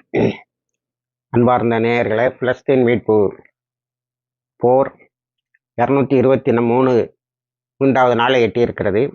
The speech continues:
இந்த இருநூத்தி இருபத்தி மூன்று நாட்களாகவும் இவர்கள் சண்டையிடுவதே மிகப்பெரியதொரு அதிசயம்.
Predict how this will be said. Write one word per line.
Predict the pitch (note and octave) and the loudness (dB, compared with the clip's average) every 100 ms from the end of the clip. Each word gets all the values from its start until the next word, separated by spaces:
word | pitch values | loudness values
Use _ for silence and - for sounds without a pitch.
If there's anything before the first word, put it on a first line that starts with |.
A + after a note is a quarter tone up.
| - - | -12 -4
இந்த | G#2+ | 0
இருநூத்தி | A2 A2+ C#3+ D3+ D3 | 2 2 0 0 0
இருபத்தி | C3 C3 B2+ | 0 0 -2
மூன்று | B2 G#2+ | -2 -2
நாட்களாகவும் | A#2 A#2+ B2+ A#2+ A#2 C#3 E3 - _ _ _ _ - - | -2 -2 0 2 0 -2 -6 -14 _ _ _ _ -20 -2
இவர்கள் | B2 A#2 A#2 | 2 2 0
சண்டையிடுவதே | B2+ B2+ C#3+ C3+ C3 C3+ C#3 | 0 2 2 2 4 4 2
மிகப்பெரியதொரு | B2 B2+ A#2+ A2+ A#2 A2+ | 0 -2 -2 0 0 -2
அதிசயம். | A#2 G#2 A2+ G#2 F#2+ | -2 -4 -4 -4 -4